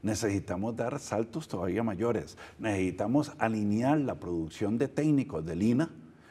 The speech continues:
realmente a la demanda del sector productivo. ¿Verdad? No puede ser que el veinticinco por ciento de los graduados del ina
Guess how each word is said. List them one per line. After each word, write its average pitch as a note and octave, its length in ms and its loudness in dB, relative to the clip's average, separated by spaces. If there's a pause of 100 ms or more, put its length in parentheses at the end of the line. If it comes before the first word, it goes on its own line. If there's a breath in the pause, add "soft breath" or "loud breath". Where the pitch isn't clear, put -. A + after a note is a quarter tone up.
(120 soft breath)
realmente G#2+ 680 2
a D#3 40 0
la B2+ 160 0
demanda F#2+ 600 -2
del A2 120 -4
sector E2 380 -6
productivo. C3+ 680 6 (600 loud breath)
¿Verdad? F2+ 220 2
No G2+ 160 2
puede A#2+ 380 4
ser C3 280 0 (240 loud breath)
que A#2 120 6
el G2 60 4
veinticinco G2+ 540 2
por A#2 160 2
ciento C3 280 0
de F#2+ 60 0
los F2+ 120 0
graduados F#2 400 0
del B2 160 2
ina B2+ 260 4